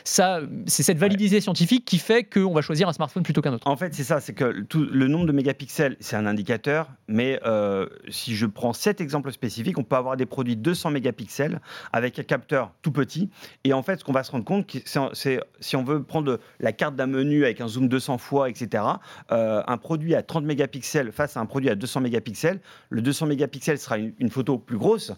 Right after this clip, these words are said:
Speaker 2: mais moins de détails. On
Speaker 1: Ouais.
Speaker 2: peut avoir, on peut générer des artefacts, on peut générer des aberr-, aberrations chromatiques qui font que la définition sera pas respectée. Donc, c'est pas forcément un critère, euh, bah, malheureusement différenciant.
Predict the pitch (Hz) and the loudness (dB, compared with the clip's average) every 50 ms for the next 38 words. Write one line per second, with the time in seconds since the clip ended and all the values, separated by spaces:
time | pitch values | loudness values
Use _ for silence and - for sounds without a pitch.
0 | _ _ _ - 107 104 101 104 113 131 131 127 139 - - 110 104 90 - - | _ _ _ -8 -4 0 0 2 2 2 0 0 -2 -2 0 -2 -2 -4 -6 -10
1 | - - 87 123 117 117 135 143 127 - - - - - - - 123 104 98 143 | -8 -2 0 0 0 0 -2 -4 -6 -6 -12 -12 -8 -8 -4 -2 -2 0 0 0
2 | 165 160 156 143 151 139 131 127 139 - - - 131 - 135 120 - - 98 - | 0 0 0 0 0 0 0 0 -2 -2 -4 -6 -4 -4 -4 -4 -6 -8 -6 -4
3 | 123 123 113 104 139 151 156 147 143 120 120 131 123 120 123 120 120 - 123 110 | -4 -2 -2 0 0 2 2 2 0 0 0 -2 0 0 -2 -2 0 0 -2 -2
4 | 123 120 - - - 117 110 110 165 202 - - - - - - 160 143 220 - | -2 -4 -4 -4 -2 0 0 0 -2 -6 -10 -10 -16 -10 -6 -2 0 2 2 2
5 | - 147 127 123 143 - - - 233 - 190 175 - 156 - - 147 143 139 - | 2 0 -2 -2 -4 -2 0 0 0 2 0 -2 0 -2 -2 -2 -4 -6 -6 -6
6 | - 131 110 120 107 - - - - _ - 135 139 131 - - - - 151 131 | -8 -8 -8 -8 -12 -12 -14 -20 -14 _ -4 -2 -2 -4 -4 -10 -8 -4 -4 -2
7 | - 170 165 - 147 - - 151 143 139 135 127 - 139 120 104 151 156 156 151 | 0 -2 -2 -2 -6 -4 -2 0 0 0 0 -2 -4 -4 -2 0 0 0 -2 -4
8 | - - - 120 117 113 107 104 113 117 113 113 113 113 110 131 143 120 113 113 | -8 -6 -2 0 0 2 2 2 2 2 2 0 0 0 0 -2 -2 -4 -4 -4
9 | - 123 113 110 98 - 104 | -4 -4 -4 -4 -6 -8 -10